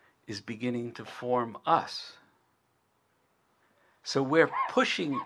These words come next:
against that which is forming us. By pushing against it, we're giving it more of a sense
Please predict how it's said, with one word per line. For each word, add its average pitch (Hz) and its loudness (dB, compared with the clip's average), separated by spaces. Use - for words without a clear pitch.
against 123 0
that 127 0
which 113 -10
is 110 -8
forming 131 -4
us. - -12
By 123 8
pushing 143 -2
against 139 0
it, 104 -4
we're 113 -2
giving 147 -2
it 120 -6
more 139 4
of 117 -2
a 113 -4
sense 120 -4